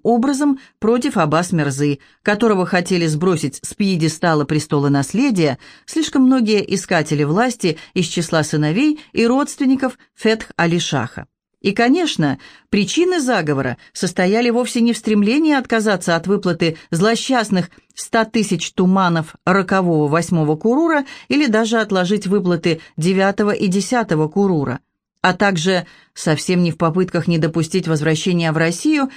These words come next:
всего лишь двух женщин из гарема Алаяр-хана и злосчастного евнуха Мирзы Якуба.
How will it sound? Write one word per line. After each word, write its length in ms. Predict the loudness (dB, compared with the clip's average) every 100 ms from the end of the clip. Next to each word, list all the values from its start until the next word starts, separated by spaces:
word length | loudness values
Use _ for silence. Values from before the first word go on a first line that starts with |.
| -16
всего 300 | -8 -2 0
лишь 160 | 2 0
двух 260 | 0 0 0
женщин 480 | 0 0 0 -2
из 220 | 0 0 0
гарема 500 | 0 2 2 0 0
Алаяр-хана 800 | 0 0 0 0 0 2 2 0 -4 -8
и 100 | -2
злосчастного 640 | 0 0 0 -2 0 0 0
евнуха 580 | 0 0 0 0 -2 -4 _
Мирзы 380 | 0 0 0 0
Якуба. 560 | 0 -2 -4 -6 -8